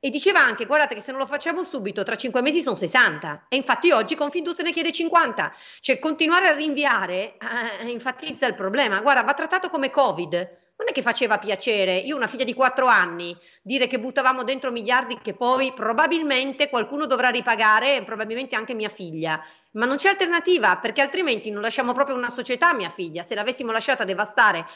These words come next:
dal covid che fermava l'economia, mia figlia non avrebbe ritrovato tra dieci anni l'economia italiana.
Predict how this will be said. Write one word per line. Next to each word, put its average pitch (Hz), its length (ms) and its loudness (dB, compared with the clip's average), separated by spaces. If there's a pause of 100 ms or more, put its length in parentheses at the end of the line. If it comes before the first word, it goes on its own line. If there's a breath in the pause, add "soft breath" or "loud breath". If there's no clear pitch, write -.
(100)
dal 208 200 -2
covid 180 440 -2
che 190 120 -4
fermava 208 340 2
l'economia, 226 800 0
mia 226 140 -4
figlia 226 240 -6
non 311 140 0
avrebbe 185 280 0
ritrovato 254 880 0 (100)
tra 185 140 -8
dieci 196 300 -4
anni 185 200 2
l'economia 180 440 -4
italiana. 180 520 0